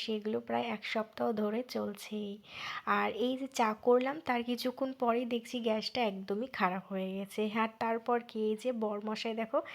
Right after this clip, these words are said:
গ্যাসটা সারতে বসে পড়েছে। তো খুব টেনশন হচ্ছিল যে কিভাবে খাবারগুলো গরম করব, সবই তো ফ্রিজে রাখা আছে, সেগুলো তো গরম করতে পারছিলাম না যে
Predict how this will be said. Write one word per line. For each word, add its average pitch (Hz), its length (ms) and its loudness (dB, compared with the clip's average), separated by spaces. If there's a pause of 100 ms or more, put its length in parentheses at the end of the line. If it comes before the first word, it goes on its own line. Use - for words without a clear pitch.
(340)
গ্যাসটা 202 400 4
সারতে 226 240 0 (100)
বসে 214 280 -4
পড়েছে। 214 400 -6 (420)
তো - 140 0
খুব 240 180 6
টেনশন 220 400 4
হচ্ছিল 240 280 0 (140)
যে 240 60 4 (100)
কিভাবে 240 300 6 (120)
খাবারগুলো 226 480 2 (140)
গরম 214 220 2 (120)
করব, 214 240 -4 (540)
সবই 226 300 4
তো 277 40 10 (100)
ফ্রিজে 220 320 0 (120)
রাখা 196 220 -2 (100)
আছে, 208 140 -8 (100)
সেগুলো 208 260 -4 (100)
তো 214 40 0 (120)
গরম 202 200 0 (120)
করতে 214 320 -2
পারছিলাম 220 600 -4
না 233 80 0 (100)
যে 226 80 -4